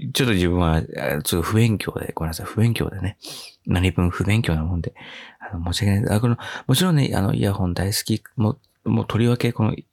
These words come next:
サウンドピーツ界隈ではね、もう有名だと思うんですけど、サウ-、サウンドピーツ大好きっていう人はたくさんいると思う。そういう方には大変申し訳ないんですけど、なんていうかね、よくわかんないです。<laughs> その、い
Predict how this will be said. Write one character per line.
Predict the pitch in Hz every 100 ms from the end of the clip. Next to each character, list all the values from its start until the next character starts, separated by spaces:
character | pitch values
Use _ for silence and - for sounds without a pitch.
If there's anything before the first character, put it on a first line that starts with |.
| _ - -
サ | - 95
ウ | 92
ン |
ド | 95
ピ | 92 - 95
ー | 90
ツ | - - 90 85
界 | - 87
隈 | 82 78
で | 85
は | -
ね、 | 104 101
も |
う | 82
有 | - 80
名 | 101 104
だ | 110 107
と | -
思 | -
う | 76
ん |
で | 71
す | -
け |
ど、 | 78 73 - -
サ | - -
ウ-、 | - - _ - - -
サ | - 95
ウ |
ン | 117
ド | 117
ピ | - 120
ー |
ツ | -
大 | 90 90 107
好 | -
き | -
っ | -
て | - 78
い |
う |
人 | 76 -
は | 80
た | -
く | -
さ |
ん | 98
い |
る | 101
と | 104
思 | 107 101
う。 |
そ | - 123
う |
い |
う | 131
方 | 135
に | 131
は | 98
大 | - 90
変 | 107
申 | 123
し | 123
訳 | 131
な | 127
い |
ん | 120
で |
す | 113
け | 113
ど、 | 104
な | 107
ん |
て | 110
い | 101
う |
か | 104
ね、 | 107 - - - - - _
よ | -
く | 92
わ | 82
か | 90
ん |
な | 85
い |
で | 78
す。 | - - - - - - - -
<laughs> |
そ | -
の、 | 85 82 82 113 - _ _ _ - - 117 107 -
い | 107